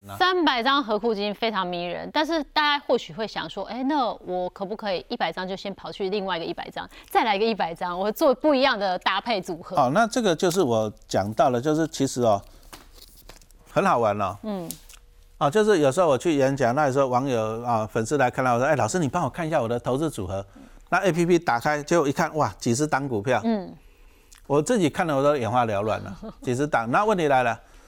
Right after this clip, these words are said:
Speaker 2: 他几十档，这个一张，那个两张，那个五百股。
Speaker 1: 哦。
Speaker 2: 他就是看到一个就爱一个，然后看到人家讲就去买，那其实这样就没有意义了。
Speaker 1: 嗯。
Speaker 2: 就是你买的太杂，
Speaker 1: 嗯。
Speaker 2: 太杂来讲，你自己没办法去管理啊。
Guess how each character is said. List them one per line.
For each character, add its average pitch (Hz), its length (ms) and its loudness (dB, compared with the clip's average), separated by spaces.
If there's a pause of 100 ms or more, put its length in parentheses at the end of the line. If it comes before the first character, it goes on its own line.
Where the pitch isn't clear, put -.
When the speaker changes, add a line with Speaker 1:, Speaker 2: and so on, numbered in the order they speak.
(120)
Speaker 2:
他 233 120 0
几 156 160 0
十 170 120 2
档， 135 160 0
这 190 100 -2
个 165 100 0
一 165 80 2
张， 147 220 0
那 160 100 -2
个 139 100 -2
两 104 180 0
张， 147 180 0
那 151 60 -2
个 131 120 0
五 120 120 -2
百 117 200 0
股。 92 240 -8 (280)
Speaker 1:
哦。 202 100 -18 (1300)
Speaker 2:
他 202 100 0
就 214 140 2
是 208 80 2
看 196 220 -2
到 190 100 4
一 175 60 0
个 156 120 0
就 160 120 -2
爱 151 120 2
一 123 140 0
个， 101 240 -6 (380)
然 151 120 0
后 180 80 0
看 196 120 2
到 185 100 4
人 151 140 2
家 165 120 2
讲 117 220 -2
就 139 140 0
去 131 160 -2
买， 98 240 -6
那 190 120 2
其 175 220 -4
实 156 100 -2
这 185 140 0
样 165 100 2
就 156 140 0
没 127 200 -2
有 110 100 -4
意 113 280 -4
义 98 40 -6
了。 95 160 -10
Speaker 1:
嗯。 185 260 -10 (460)
Speaker 2:
就 233 100 2
是 262 100 4
你 196 160 2
买 131 220 0
的 113 160 0
太 147 320 -2
杂， 107 460 -6 (320)
Speaker 1:
嗯。 180 260 -14
Speaker 2:
太 247 160 2
杂 185 160 2
来 180 160 4
讲， 165 180 2
你 131 120 0
自 196 160 2
己 127 280 -4
没 135 160 -2
办 175 140 0
法 147 60 0
去 156 100 -2
管 127 300 0
理 104 160 -4
啊。 95 160 -8